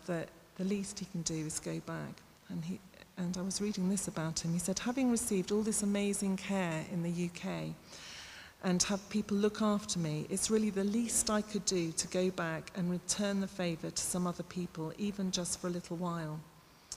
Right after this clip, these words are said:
And he says the wards where he was when he started were pretty grim. Corpses, blood,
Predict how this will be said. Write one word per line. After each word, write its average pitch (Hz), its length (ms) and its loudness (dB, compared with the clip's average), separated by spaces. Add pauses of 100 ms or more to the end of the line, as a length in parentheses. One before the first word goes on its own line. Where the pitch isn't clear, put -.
(720)
And 190 140 2
he 196 200 2
says 202 480 2
the 190 100 -6
wards 208 680 2
where 175 120 -2
he 175 160 -4
was 170 720 -2
when 180 140 0
he 175 100 2
started 170 560 -2
were 156 80 -6
pretty - 360 -6
grim. 160 460 -4 (500)
Corpses, 180 720 -2
blood, 165 340 -2